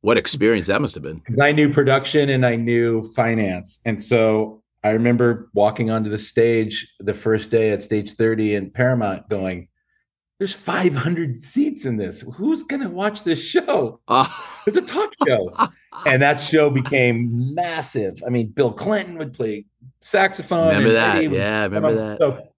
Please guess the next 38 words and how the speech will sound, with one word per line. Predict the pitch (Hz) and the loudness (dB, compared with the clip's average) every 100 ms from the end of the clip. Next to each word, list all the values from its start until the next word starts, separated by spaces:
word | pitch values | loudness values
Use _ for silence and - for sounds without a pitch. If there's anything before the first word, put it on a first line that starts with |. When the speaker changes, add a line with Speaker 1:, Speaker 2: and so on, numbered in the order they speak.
| _ _ _ _ _ _ _ | _ _ _ _ _ _ _
Speaker 2:
I | 107 | -4
learned | 110 135 139 | 0 0 2
a | |
lot | 127 120 | 2 4
about | 120 107 104 - _ _ _ _ _ _ _ | 2 0 -2 -6 _ _ _ _ _ _ _
finance | 151 151 143 135 127 123 | 2 2 4 4 2 2
and | 113 104 104 | -4 -4 -8
accounting | 107 127 120 120 123 123 | -4 0 0 2 2 2
in, | 120 110 110 110 110 | 2 2 4 2 0
in | 110 107 104 101 | -4 -2 -2 -2
production. | 127 131 139 127 101 | 0 2 2 0 -2
But | 107 110 | -2 -4
the | |
thing | - - 240 | -4 0 2
it | 196 123 | 2 2
did | 123 117 | 2 4
more | 120 117 | 2 2
than | 107 120 | 0 0
anything | 131 123 110 | 0 0 -2
is | 101 | -2
got | 98 113 | 0 0
me | 110 | 0
through | 110 110 107 | -2 -2 0
those | 101 | 0
gates. | 92 110 101 - 90 | 0 0 0 -2 -6
And | 95 | -2
once | 110 131 131 | 0 0 0
you | 143 | 2
go | 139 131 | 2 2
through | 131 | 2
those | 123 113 | 2 2
gates, | - 117 107 - | 2 0 0 0
you | 110 104 | 0 0
jump | 110 113 101 - | 2 0 0 -4
forward | 117 113 104 92 | 2 4 2 -2
three | 110 110 | -2 0
years | 107 104 101 92 | 2 2 2 2
in | 95 90 | -4 -6